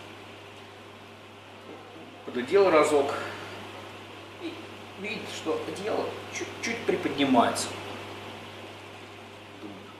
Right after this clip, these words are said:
слушай, ну вообще неплохо. Ещё разок поди-, подудел, ещё одеяло приподнялось.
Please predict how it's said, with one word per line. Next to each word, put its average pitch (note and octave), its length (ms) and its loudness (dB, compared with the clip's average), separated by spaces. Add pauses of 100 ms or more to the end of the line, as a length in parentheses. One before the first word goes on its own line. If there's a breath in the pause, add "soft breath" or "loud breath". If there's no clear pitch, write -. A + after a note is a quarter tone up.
(180)
слушай, - 280 -2
ну F2 80 -6
вообще C3 280 4
неплохо. C#3 500 8 (1400)
Ещё A#2+ 240 0
разок E3+ 240 8
поди-, D#3+ 220 4
подудел, C#3 420 4
ещё G#2+ 420 4
одеяло D3 380 10
приподнялось. A#2+ 640 4